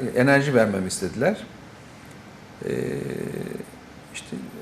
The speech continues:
enerji verdiğimde yürüyemeyen bayan ik-, ikinci seansından yürüyerek çıktı. Üçüncü seansdan itibaren çok daha iyi oldu. Tabii, "Ne yaptın?" diye sorduklarında bilmiyordum da, adı da yoktu. Sadece enerji verdim. "Ne enerjisi?" <laughs> Hani, "Bilmiyorum." dedim hep.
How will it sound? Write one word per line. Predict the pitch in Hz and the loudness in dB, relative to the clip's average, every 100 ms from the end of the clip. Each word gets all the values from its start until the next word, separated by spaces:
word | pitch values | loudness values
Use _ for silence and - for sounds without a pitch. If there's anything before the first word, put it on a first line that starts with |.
| - | -2
enerji | 160 156 147 131 | 2 2 4 2
verdiğimde | 104 107 120 | 2 0 0
yürüyemeyen | 180 - 135 139 139 120 104 - - - - - | 0 0 0 4 6 6 4 -2 -14 -14 -14 -2
bayan | 113 113 190 | 4 4 2
ik-, | - 170 - | -4 -10 -10
ikinci | 147 143 127 127 123 - | -4 -4 0 -2 -2 -8
seansından | - 110 98 - 104 120 | -2 0 0 -2 -2 0
yürüyerek | 175 185 180 151 117 - | 2 4 6 6 4 0
çıktı. | - - 185 | -8 -2 -2
Üçüncü | 202 - 139 | -2 -2 -2
seansdan | 127 104 98 107 | 2 0 0 -2
itibaren | 98 110 147 | -2 -2 0
çok | 180 160 - | -2 -2 2
daha | 127 | 4
iyi | 110 98 | 4 0
oldu. | 92 147 196 - - - - - - - - | 0 -2 -6 -8 -20 -20 -20 -20 -20 -12 -2
Tabii, | 135 135 - | 0 0 0
"Ne | 139 | 4
yaptın?" | 156 143 - 135 | 8 8 6 6
diye | 127 | 6
sorduklarında | 123 120 117 117 113 151 151 | 6 4 4 0 2 2 2
bilmiyordum | 151 117 85 120 113 | 4 4 2 2 0
da, | - | 2
adı | 110 135 | 4 8
da | 123 | 8
yoktu. | 95 - 104 127 190 - - - | 4 -2 -4 -4 -4 -14 -18 -2
Sadece | - 131 107 139 | 4 4 6 4
enerji | 147 139 135 135 | 8 8 8 6
verdim. | 113 98 135 151 | 4 2 2 6
"Ne | |
enerjisi?" | 165 147 120 101 139 160 - - | 8 8 6 4 0 -2 -2 -6
<laughs> | - | 0
Hani, | 131 120 | 0 2
"Bilmiyorum." | 143 143 123 113 95 95 | 2 2 2 2 0 -4
dedim | 92 | -2
hep. | 104 | 2